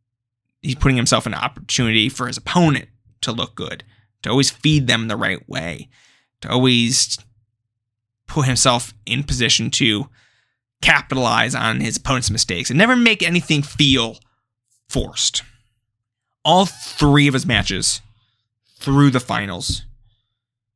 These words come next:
felt like, okay, he's the star of the tournament. Without a doubt.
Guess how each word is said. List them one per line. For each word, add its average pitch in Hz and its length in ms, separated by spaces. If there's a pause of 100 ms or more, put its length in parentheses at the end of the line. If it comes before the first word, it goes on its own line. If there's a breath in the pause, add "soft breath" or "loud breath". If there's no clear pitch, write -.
(340)
felt 123 120
like, 98 80
okay, 123 180
he's 120 400
the - 80
star 113 260
of 104 60
the 127 80
tournament. - 400 (320)
Without 233 300
a 254 40
doubt. 311 360